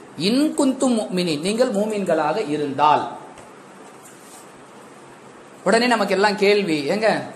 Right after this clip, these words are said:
ஹபீபுர் ரஹ்மான், அப்துல் காதர் எல்லாம் மூமின் தானங்க,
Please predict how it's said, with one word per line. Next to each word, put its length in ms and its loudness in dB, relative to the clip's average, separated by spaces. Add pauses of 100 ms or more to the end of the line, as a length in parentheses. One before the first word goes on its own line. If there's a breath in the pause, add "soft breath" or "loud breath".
(120)
ஹபீபுர் 360 -2
ரஹ்மான், 360 -2
அப்துல் 340 -2
காதர் 440 0 (500)
எல்லாம் 280 2
மூமின் 340 2
தானங்க, 460 0